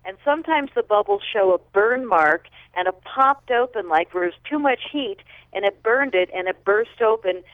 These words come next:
But all of them, hundreds of thousands of stems of wheat, stalks of wheat or barley, will actually bend in flawless sacred geometry.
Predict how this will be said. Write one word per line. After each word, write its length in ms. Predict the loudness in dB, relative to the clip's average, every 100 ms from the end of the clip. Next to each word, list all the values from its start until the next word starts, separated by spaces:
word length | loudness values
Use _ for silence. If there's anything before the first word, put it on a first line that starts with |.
| -20 _
But 200 | -8 -8 -4
all 320 | 2 2 2
of 120 | 0
them, 160 | -2 -2
hundreds 680 | -8 -12 -4 -4 -4 -8 -6
of 120 | -10 -4
thousands 540 | 2 4 2 -2 -14 -18 -20 -20 -10
of 120 | -8 -8 -10
stems 320 | -2 -2 -2 -8
of 140 | -10 -4
wheat, 260 | -2 -2 -6 -2
stalks 360 | 2 2 -2 -12
of 100 | -14 -12
wheat 320 | -12 -10 -6
or 220 | -2 -2
barley, 720 | 0 2 2 2 2 0 -2 -8 -20 _
will 180 | 0 0
actually 440 | 0 -2 -4 -4 -4 -2
bend 420 | 0 2 0 -8 -20 _ _
in 120 | -4 -4 -10 -14
flawless 640 | -2 2 2 2 0 -2 -8 _ _ _ _ _
sacred 340 | -4 -2 -4 -4
geometry. 760 | -2 -2 -4 -10 -12 -10 -12